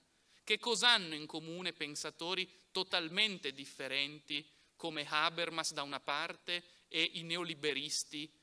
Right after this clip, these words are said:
dall'altra, se non l'avversione verso il pensiero della totalità di Hegel, troppo facilmente e sbrigativamente liquidato come totalitario,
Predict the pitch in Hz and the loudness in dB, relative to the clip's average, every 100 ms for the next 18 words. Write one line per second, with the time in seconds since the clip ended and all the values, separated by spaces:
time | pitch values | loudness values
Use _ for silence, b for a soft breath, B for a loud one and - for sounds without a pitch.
0 | b - 147 127 120 113 120 - 127 160 | b -8 -6 -4 -4 -4 -8 -4 0 0
1 | 165 202 175 151 156 147 160 175 151 139 | -2 0 0 0 0 0 -2 -2 -2 -4
2 | - 143 - 139 - 196 196 165 - - | -4 -6 -8 -6 -4 -2 -4 -6 -10 -4
3 | 165 160 175 - 160 156 - 185 151 151 | 0 0 -2 0 0 2 2 2 2 2
4 | 160 160 170 160 B _ 175 208 - 185 | 4 4 0 -2 B _ 0 0 0 -2
5 | 160 - 160 175 196 180 147 143 156 156 | -2 -2 -2 0 0 0 -4 -2 -2 -2
6 | 160 160 165 143 156 160 143 - 165 147 | -2 -4 0 -2 0 -4 -4 -8 -2 -2
7 | 143 165 156 151 - 160 156 139 135 120 | -2 -6 -8 -10 -8 -6 -4 -6 -6 -8
8 | 104 110 107 | -8 -12 -18